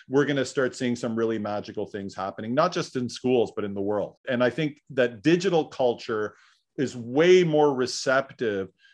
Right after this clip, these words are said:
to that kind of dynamic thinking, that kind of dynamic activity than industrial culture. And we're definitely at the transition now,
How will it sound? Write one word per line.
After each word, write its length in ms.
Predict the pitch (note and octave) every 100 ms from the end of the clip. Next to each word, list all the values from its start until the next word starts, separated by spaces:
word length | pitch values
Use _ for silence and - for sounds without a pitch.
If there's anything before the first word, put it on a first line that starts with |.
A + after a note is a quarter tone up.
| _
to 80 | -
that 240 | C#3 C3
kind 260 | - D3 C3+
of 160 | B2 F#2+
dynamic 720 | B2 A#2+ B2 C3 C3+ C3 -
thinking, 540 | - C3+ B2+ B2 A2
that 160 | A2 A2
kind 180 | C3 B2+
of 120 | A2+
dynamic 500 | A#2+ A#2 A#2+ B2 A#2
activity 560 | A2+ - D3+ D#3 C3+ G#2+
than 160 | A2+
industrial 640 | A2+ G#2+ A#2+ C#3+ - G#2+ F2+
culture. 400 | - E2 - -
And 120 | G#2+
we're 140 | B2
definitely 600 | B2 D3 D3 E3+ D3+ D3
at 100 | C3
the 100 | A#2
transition 760 | A2 C3 B2 A#2+ D#3+ F3 E3 C3
now, 380 | A#2 G#2+ G#2+